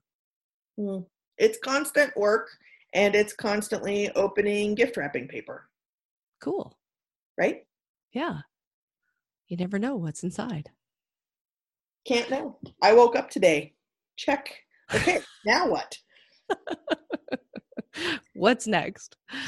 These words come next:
Speaker 1: Mm-hmm.
Speaker 2: Yeah.
Speaker 1: If we could just do the best we can with what we got some of the time, that's a bar I can meet on most given days.
Speaker 2: And then every day you can feel like you accomplished something.
Speaker 1: Yeah.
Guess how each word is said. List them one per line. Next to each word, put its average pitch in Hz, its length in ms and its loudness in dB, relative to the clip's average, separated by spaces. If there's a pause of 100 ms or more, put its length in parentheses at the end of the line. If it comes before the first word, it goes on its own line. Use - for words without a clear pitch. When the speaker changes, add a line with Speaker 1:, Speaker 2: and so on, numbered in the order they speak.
(220)
Speaker 1:
Mm-hmm. 233 140 -6 (420)
Speaker 2:
Yeah. 147 440 -4 (120)
Speaker 1:
If 554 200 0
we 185 140 4
could 180 220 0
just 220 500 6 (400)
do 175 120 4
the 202 100 6
best 233 260 2
we 302 80 2
can 185 520 -2 (180)
with 151 220 -2
what 151 220 2
we 254 100 -2
got - 400 2 (360)
some - 480 2
of 233 220 6
the 240 100 0
time, 220 580 2 (320)
that's 254 440 6
a 453 220 4
bar 269 580 8
I 240 200 6
can 240 300 0
meet 262 360 2
on 214 320 6
most 220 340 6
given 233 280 6
days. 247 400 0 (760)
Speaker 2:
And 202 120 2
then 196 120 2
every 208 180 4
day 202 160 6
you 196 60 6
can 214 120 2
feel 190 160 2
like 185 160 0
you 190 60 2
accomplished 226 400 -4
something. 117 320 -6 (400)
Speaker 1:
Yeah. - 180 -4